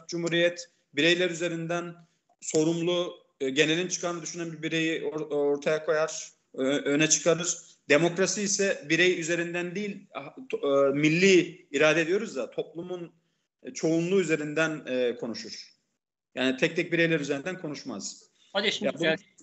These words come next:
Speaker 2: çok güzel
Speaker 1: bunları
Speaker 2: ayrıştırdın kavramları. Demokrasi dedik, liberalizm dedik. E, Cumhuriyetin, e, antik çağlardaki, orta çağlardaki ve bugünkü anlamlarına değindin.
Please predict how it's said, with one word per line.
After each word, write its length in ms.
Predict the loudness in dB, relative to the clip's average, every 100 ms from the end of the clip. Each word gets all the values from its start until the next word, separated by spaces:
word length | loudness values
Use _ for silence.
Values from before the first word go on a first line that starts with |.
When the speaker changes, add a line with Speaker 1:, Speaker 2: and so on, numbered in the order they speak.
| -2
Speaker 2:
çok 180 | -2 2
güzel 140 | 2
Speaker 1:
bunları 200 | 6 6
Speaker 2:
ayrıştırdın 480 | 4 0 -14 -14 -10
kavramları. 720 | 2 2 2 -2 -2 -6 -8 -12 -2
Demokrasi 520 | 0 0 -2 -6 -4
dedik, 340 | -4 -4 -8 -6
liberalizm 640 | -2 2 2 0 -2 -2
dedik. 400 | -2 -4 -8 -16 _ _ _ _ _ -8
E, 100 | -2
Cumhuriyetin, 680 | 2 4 4 2 0 -4 -6 -8
e, 320 | -6 -6 -8 -12 _ _ _ 0
antik 360 | 0 0 -8
çağlardaki, 720 | 2 4 6 4 2 -6 -10
orta 300 | -6 -4 -4
çağlardaki 580 | 0 2 4 4 2 -2
ve 140 | -6 -4
bugünkü 380 | -4 -4 0 0
anlamlarına 540 | 2 0 2 0 0
değindin. 480 | 0 -2 -4 -6